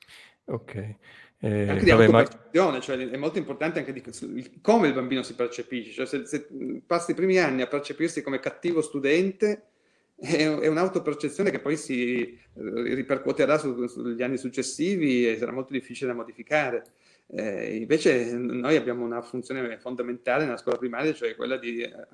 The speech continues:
Speaker 2: motivare l'allievo a, a sentirsi un bravo studente, perché tutti, tutti hanno, con parti di qualità diverse, la possibilità di,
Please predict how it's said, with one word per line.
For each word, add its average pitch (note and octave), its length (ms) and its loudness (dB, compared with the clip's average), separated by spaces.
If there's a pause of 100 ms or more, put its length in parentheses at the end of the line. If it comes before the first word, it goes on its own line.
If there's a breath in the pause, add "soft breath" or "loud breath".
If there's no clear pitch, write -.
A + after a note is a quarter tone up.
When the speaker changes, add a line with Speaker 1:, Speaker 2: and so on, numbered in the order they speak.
(100)
Speaker 2:
motivare C#3 580 2
l'allievo C3 500 2
a, - 80 -12
a D3 80 -10
sentirsi F3 960 -2
un G3 220 0
bravo D3 340 0
studente, A#2+ 680 -8
perché - 200 -20
tutti, C#3+ 420 -8
tutti A3+ 400 -4
hanno, C#3 800 -4
con - 380 -20
parti A2+ 180 -12
di A#2+ 60 -8
qualità A#2+ 220 -6
diverse, B2 420 -4
la D3+ 80 0
possibilità B2 380 -4
di, A#2+ 280 -4